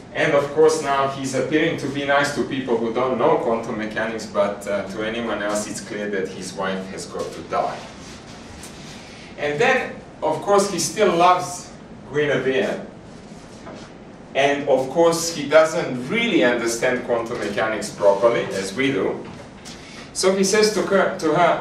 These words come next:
"Okay, I'll give you, I'll give you a little bit of leeway. I'll allow you to hold the spin half initially before I measure it.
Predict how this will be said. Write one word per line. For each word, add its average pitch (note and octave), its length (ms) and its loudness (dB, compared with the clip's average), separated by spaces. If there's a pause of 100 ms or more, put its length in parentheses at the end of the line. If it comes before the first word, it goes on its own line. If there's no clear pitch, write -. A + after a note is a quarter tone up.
(100)
"Okay, - 340 0 (600)
I'll C3 200 2
give C3+ 200 -6
you, G2+ 280 -4
I'll A2 140 -2
give C3 200 -6
you B2 100 2
a A2 120 0
little G#2+ 200 -6
bit G#2 180 -2
of G2+ 180 -2 (640)
leeway. - 600 0 (1300)
I'll - 300 6
allow A3+ 180 4
you G3 180 0
to E3 140 4
hold G3+ 340 6
the E3 80 2
spin E3+ 360 -2
half - 600 0 (160)
initially D#3 580 0
before C3+ 360 2
I E3 360 4
measure F#3+ 360 0
it. C3 240 -6